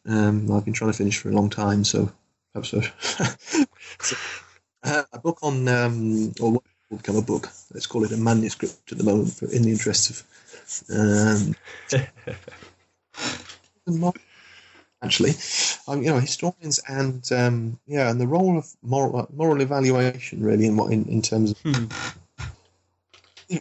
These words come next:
Speaker 1: well, I just think more needs to be said about this, and, uh, I, I, I, I, I'm certainly skeptical of the sort of, uh, uh, uh, you know, of what I take to be still the abiding norm of, of, of historians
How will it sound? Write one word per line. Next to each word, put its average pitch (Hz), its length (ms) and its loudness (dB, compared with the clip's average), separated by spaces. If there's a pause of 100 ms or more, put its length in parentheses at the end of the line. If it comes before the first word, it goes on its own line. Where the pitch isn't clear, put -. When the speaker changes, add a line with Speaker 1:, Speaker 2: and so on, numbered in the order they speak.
(100)
Speaker 1:
well, 190 220 -2 (260)
I 226 40 -2
just 269 160 0
think 226 180 -4 (100)
more 151 140 2
needs 143 200 2
to - 60 -6
be 131 80 -4
said 160 260 0
about - 80 -6 (320)
this, - 140 -2
and, 120 240 4
uh, - 140 -4 (160)
I, 120 60 -6
I, 107 320 -2
I, 117 260 -2 (240)
I, 127 160 0
I'm 120 260 4 (560)
certainly 120 240 -2
skeptical - 520 0
of - 120 0
the - 80 -6
sort 110 200 0
of, - 220 -4 (1120)
uh, 120 60 -6
uh, 117 420 2
uh, - 40 -6
you 123 80 0
know, 104 140 4 (160)
of 110 140 -8
what 117 100 -2
I 113 40 2
take 113 360 -4
to - 60 -14
be 104 120 -8
still - 240 -10
the 113 80 2
abiding 110 420 0
norm 107 300 2
of, 110 260 -2
of, 101 180 -4
of 110 140 -2
historians 120 680 0